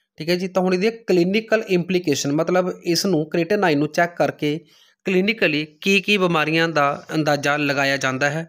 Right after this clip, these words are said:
ਸੋ ਸਭ ਤੋਂ ਪਹਿਲਾਂ ਕ੍ਰੀਟੇਨਾਈਨ ਦੀ ਵਧੀ ਹੋਈ ਮਾਤਰਾ ਯੂਰਿਨ ਦੇ ਵਿੱਚ ਇਹ ਇੰਡੀਕੇਸ਼ਨ ਕਰਦੀ ਹੈ ਕਿ ਕਿਸੇ ਪਾਰਟੀਕੂਲਰ ਉਸ ਵਿਅਕਤੀ ਨੂੰ, ਅਹ, ਇਨਫੈਕਸ਼ਨ ਦੇ ਚਾਂਸ ਨੇ, ਮਤਲਬ ਉਸ ਦੇ ਅੰਦਰ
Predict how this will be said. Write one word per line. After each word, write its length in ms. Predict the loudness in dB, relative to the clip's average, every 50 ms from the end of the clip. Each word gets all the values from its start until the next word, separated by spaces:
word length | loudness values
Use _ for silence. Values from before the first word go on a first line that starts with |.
| _ _ -18
ਸੋ 240 | -8 -2 -2 -2 0
ਸਭ 200 | 0 -2 -2 0
ਤੋਂ 160 | 0 -2 0
ਪਹਿਲਾਂ 260 | 0 0 0 0 -2
ਕ੍ਰੀਟੇਨਾਈਨ 520 | 0 0 0 0 2 2 2 2 2 0
ਦੀ 100 | 0 -2
ਵਧੀ 300 | -2 0 -2 0 2 0
ਹੋਈ 180 | 2 2 2 2
ਮਾਤਰਾ 420 | 2 2 0 0 0 0 0 0
ਯੂਰਿਨ 380 | 0 0 0 2 2 2 2 2
ਦੇ 100 | 0 0
ਵਿੱਚ 400 | -2 -2 -4 -2 -2 -2 -2 -2 -2
ਇਹ 160 | 0 0 0 2
ਇੰਡੀਕੇਸ਼ਨ 520 | 0 0 0 0 0 0 0 0 -2 0
ਕਰਦੀ 380 | 2 0 0 0 -2 -2 0 0
ਹੈ 80 | 0
ਕਿ 160 | 0 -2 -6 -4
ਕਿਸੇ 300 | -4 -6 -2 -2 -2 -2
ਪਾਰਟੀਕੂਲਰ 500 | 0 -2 -2 -2 0 -2 -2 0 0 -2
ਉਸ 140 | -2 -4
ਵਿਅਕਤੀ 400 | -4 -2 -2 -4 -4 -2 0 0
ਨੂੰ, 280 | 2 0 0 -4 -6 _ _ _ _ -20 _ _ _ _ _ _ _ _ -8 -4
ਅਹ, 260 | -2 0 0 0 -2 0 0
ਇਨਫੈਕਸ਼ਨ 520 | -2 0 2 0 0 0 0 0 0 2
ਦੇ 100 | 0 -2
ਚਾਂਸ 380 | 0 0 0 0 0 -2 -2 -2
ਨੇ, 160 | -2 -2 -4 -8 -14 _ _ _ _ -8 -4
ਮਤਲਬ 180 | -2 0 0
ਉਸ 120 | -2 0 -2
ਦੇ 180 | -2 -2 0
ਅੰਦਰ 340 | -2 -2 0 0 -2 -2